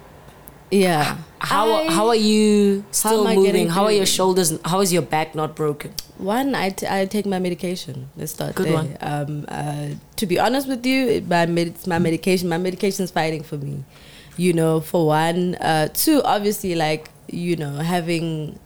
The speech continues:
Speaker 1: sort of reconnected. I, I wouldn't say reconnected. It's always been there. I think I've just been a lot more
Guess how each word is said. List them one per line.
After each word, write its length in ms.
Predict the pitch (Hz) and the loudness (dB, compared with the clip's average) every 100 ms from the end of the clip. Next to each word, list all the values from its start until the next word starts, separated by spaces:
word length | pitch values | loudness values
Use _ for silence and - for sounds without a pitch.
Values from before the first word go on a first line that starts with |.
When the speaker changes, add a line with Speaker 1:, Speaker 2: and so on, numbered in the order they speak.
| - | -12
Speaker 1:
sort 200 | - 185 | -4 -4
of 160 | 160 147 | -4 -6
reconnected. 840 | 143 156 - 175 151 156 - 160 | -6 -6 -6 -6 -4 -6 -6 -4
I, 120 | 226 | -4
I 180 | 240 269 | -2 -2
wouldn't 220 | 311 262 | -2 -2
say 120 | 175 135 | -2 -4
reconnected. 680 | 143 151 - 139 143 - 131 | -6 -10 -10 -12 -10 -10 -10
It's 160 | 147 | -6
always 220 | 185 185 | -2 -2
been 300 | 151 143 147 | -2 -6 -6
there. 200 | 139 135 135 | -6 -8 -8
I 40 | |
think 220 | 147 147 | -8 -6
I've 100 | 156 | -6
just 220 | - 147 | -6 -8
been 100 | - 156 | -8 -6
a 40 | |
lot 200 | - 143 | -6 -6
more 360 | 147 143 143 | -4 -4 -4